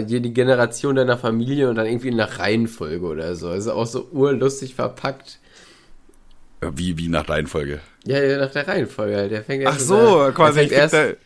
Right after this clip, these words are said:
Speaker 2: er
Speaker 1: erst
Speaker 2: fängt
Speaker 1: mit
Speaker 2: erst
Speaker 1: seiner Tochter an, dann fickt er seine Frau und dann fickt er seine Mutter und dann fickt er
Speaker 2: Und dann
Speaker 1: seine
Speaker 2: die
Speaker 1: Oma.
Speaker 2: Oma und dann die Uroma, da ist der ganze Stammbaum dann irgendwann
Speaker 1: Ja,
Speaker 2: dran. Und dann,
Speaker 1: genau.
Speaker 2: dann werden Gräber aufgesucht, nämlich.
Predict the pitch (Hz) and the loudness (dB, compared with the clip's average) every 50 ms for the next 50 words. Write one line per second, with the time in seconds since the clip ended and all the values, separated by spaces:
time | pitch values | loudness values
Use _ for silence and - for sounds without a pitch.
0 | _ - - 131 123 139 160 - - 151 151 151 139 131 - - 139 139 - - | _ -8 -4 -2 0 0 2 2 2 2 2 2 2 4 4 4 4 4 2 2
1 | - 180 170 - 185 165 113 160 175 175 156 135 - - - - 147 143 143 135 | 0 0 0 0 0 0 2 2 2 0 0 -2 -4 -6 -6 -4 -2 0 0 2
2 | 131 131 131 - - - - 127 127 147 165 175 160 151 151 143 - - - 151 | 0 0 -2 -6 -14 -12 -4 0 2 4 4 4 2 0 -2 -4 -6 -6 -4 -4
3 | 139 135 139 131 127 123 123 139 - - - 269 - - - 135 - - 156 151 | -2 0 0 0 0 0 -2 -2 -4 -2 -2 0 0 2 2 2 2 0 0 0
4 | - - - - - 175 156 - - - - 143 117 - 123 120 139 131 127 127 | -2 -4 -8 -4 -2 -2 -2 -4 -6 -4 -2 -2 0 0 0 0 2 0 0 0
5 | 127 123 139 151 156 156 156 156 160 151 131 135 135 139 139 147 160 180 175 156 | 2 2 2 4 4 6 6 6 6 6 4 4 4 4 4 6 6 6 6 6
6 | 165 165 165 165 147 143 139 139 - 135 135 147 143 139 135 - - 147 165 151 | 6 6 6 8 8 8 6 6 6 6 6 4 4 2 0 0 2 2 4 4
7 | 123 110 101 98 95 95 98 90 98 98 104 98 120 120 117 117 117 120 120 110 | 2 2 2 0 -2 -2 -2 -2 -2 0 2 2 4 4 6 6 4 4 4 2
8 | 110 107 104 110 117 120 123 131 131 127 123 - 143 143 139 113 98 98 90 - | 2 2 2 4 2 2 4 4 2 4 4 4 4 6 6 4 4 2 0 -2
9 | - 95 85 92 90 - - 92 92 95 95 98 | -6 -6 -6 -6 -6 -6 -4 -4 -2 -2 -4 -4